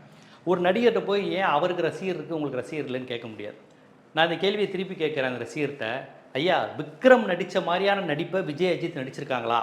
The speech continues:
அப்படின்னு நீங்க வந்து என்னைக்கா விஜய், அஜித்திட்ட போய் கேட்டிருக்கீங்களா? "சேது படத்தில் சே-,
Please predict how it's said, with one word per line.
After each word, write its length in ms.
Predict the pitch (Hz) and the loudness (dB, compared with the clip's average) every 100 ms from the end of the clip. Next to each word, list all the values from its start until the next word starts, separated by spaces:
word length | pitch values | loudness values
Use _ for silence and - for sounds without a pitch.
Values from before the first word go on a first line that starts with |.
| - | 0
அப்படின்னு 220 | 120 147 | -6 -4
நீங்க 260 | 160 147 143 | -4 -4 -4
வந்து 220 | 143 160 | -4 -4
என்னைக்கா 240 | 135 160 | -2 -2
விஜய், 320 | 147 - 214 147 | -4 -2 0 0
அஜித்திட்ட 240 | 151 139 | -4 -8
போய் 100 | 139 | -8
கேட்டிருக்கீங்களா? 500 | - 120 104 101 110 110 - - - _ _ - - - | -10 -10 -12 -4 -4 -6 -16 -20 -20 _ _ -20 -20 -2
"சேது 260 | 185 196 190 | 2 4 4
படத்தில் 580 | 151 143 151 170 - - - - - | 0 -4 -6 -8 -10 -14 -20 -20 -12
சே-, 200 | - 123 | -4 -4